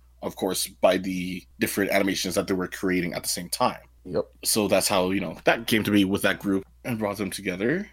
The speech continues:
Speaker 1: So, you know, Wu-Tang Clan had many references or have had pulled different references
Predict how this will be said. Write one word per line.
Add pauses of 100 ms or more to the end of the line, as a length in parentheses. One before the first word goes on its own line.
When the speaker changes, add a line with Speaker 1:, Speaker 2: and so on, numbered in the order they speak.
(100)
Speaker 1:
So,
you
know,
Wu-Tang
Clan
had
many
references
or
have
had (140)
pulled
different
references